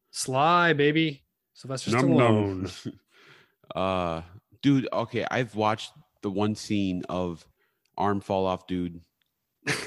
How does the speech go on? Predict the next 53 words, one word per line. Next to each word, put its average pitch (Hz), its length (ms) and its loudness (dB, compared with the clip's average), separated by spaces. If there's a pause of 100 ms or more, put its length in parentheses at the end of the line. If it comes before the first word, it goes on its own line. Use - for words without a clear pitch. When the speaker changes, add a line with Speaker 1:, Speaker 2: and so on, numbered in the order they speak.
(320)
Speaker 2:
a 101 40 -4
hundred 120 300 0
times. 110 380 0
Like, 98 260 -2
he's 147 240 0
all, 131 180 4
like, 131 220 2
pumped 147 280 0
up. 123 280 2 (1000)
This 151 180 0
isn't 151 200 6
a 113 60 4
spoiler, 98 400 2
but 95 160 0
he 120 80 0
takes 135 260 2
his 120 100 -4
arms 110 340 0
off 104 360 -2 (340)
and 110 140 0
they, 127 100 2
<laughs> - 80 -8
they're, 151 200 4
they're, 143 180 4
they're, 123 240 -8
like, 113 180 -4
hovering 123 380 -4
in 117 100 -4
the 104 200 -4
air. 113 120 0 (640)
<laughs> - 160 -4 (1000)
And 135 160 4
it 143 120 2
goes 147 260 4
up 139 200 0
to 151 60 -4
these, 135 720 -4
uh, 107 200 0
soldiers, 120 680 0 (380)
and 120 80 0
he 143 80 2
just 147 140 -2
starts 156 240 -2
<laughs> - 20 -16
sla-, - 340 2
slapping 139 460 -2
the 139 80 4
guys 131 240 2
in 131 80 -2
the 123 80 2
face. 127 400 -2
It's 117 160 -10
like, 107 220 0